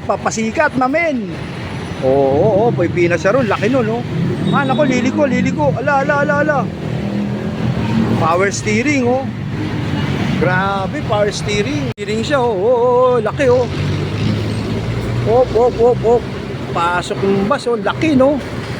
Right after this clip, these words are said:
Ayan, tinitingnan nyo. Ayan, oh. Ito yung tangke, nahanap. Hoy, ako naman, hoy!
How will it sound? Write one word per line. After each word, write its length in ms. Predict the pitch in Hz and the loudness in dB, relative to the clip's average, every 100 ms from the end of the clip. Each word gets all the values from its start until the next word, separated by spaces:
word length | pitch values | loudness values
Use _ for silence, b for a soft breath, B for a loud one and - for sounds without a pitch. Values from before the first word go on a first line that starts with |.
| - - - - - - - - - 101 131 - - - - - - - - - - - | -6 -6 -8 -8 -8 -8 -8 -8 -8 -8 -6 -6 -6 -6 -6 -6 -6 -4 -2 -2 -2 -2
Ayan, 160 | 190 233 | 0 2
tinitingnan 460 | 190 180 175 185 214 | 2 2 2 2 2
nyo. 120 | 247 202 | 2 2
Ayan, 220 | 233 208 | 2 0
oh. 160 | 190 202 135 123 - - - - - - - - - - - | -2 -4 -6 -6 -8 -8 -8 -8 -8 -8 -8 -8 -8 -8 -2
Ito 160 | 175 190 | 0 2
yung 200 | 214 226 | 0 0
tangke, 280 | 214 240 | 0 0
nahanap. 600 | 214 196 190 202 220 214 190 - - - - - - - - | 0 0 0 0 0 -2 -6 -10 -10 -8 -8 -8 -8 -8 -2
Hoy, 160 | 311 | 0
ako 140 | 330 330 | 2 0
naman, 240 | 349 370 | 0 2
hoy! 280 | 381 392 349 | 2 4 2